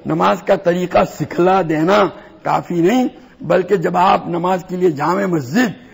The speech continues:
तो बेटे को कहें, "बेटा, चलो मेरे साथ मस्जिद", अपने साथ ले जाओ मस्जिद। जब हर नमाज में, हर नमाज में,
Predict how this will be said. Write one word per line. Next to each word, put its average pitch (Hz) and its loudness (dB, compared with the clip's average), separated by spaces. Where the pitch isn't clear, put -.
तो - -4
बेटे 170 0
को 190 -2
कहें, 196 -2
"बेटा, 185 0
चलो 160 -4
मेरे 151 -8
साथ 147 -8
मस्जिद", 131 -6
अपने - -10
साथ 165 -6
ले 147 -8
जाओ 123 -8
मस्जिद। - -18
जब 170 0
हर 220 2
नमाज - -4
में, - -18
हर 202 -2
नमाज 180 -8
में, - -20